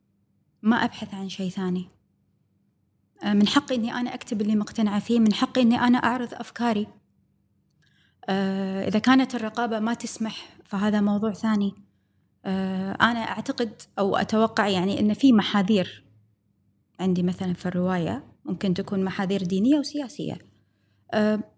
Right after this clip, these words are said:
توقعاتي إنه ما راح يقبلون فيها، وأنا ما راح أغير ولا كلمة،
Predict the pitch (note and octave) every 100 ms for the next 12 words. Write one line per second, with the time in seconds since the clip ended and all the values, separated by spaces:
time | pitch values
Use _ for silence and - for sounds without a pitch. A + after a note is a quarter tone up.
0 | _ _ _ _ _ - - D4+ C4 -
1 | F3 G3+ C4+ C4 C4+ D4 D#4+ D4+ - B3+
2 | B3 A#3+ A3+ A3 B3 B3+ - C4 G3+ -
3 | _ _ _ _ _ F#3+ - B3+ B3 C4+
4 | C4 B3 C4+ C4 B3+ C4+ B3+ - G3 F#3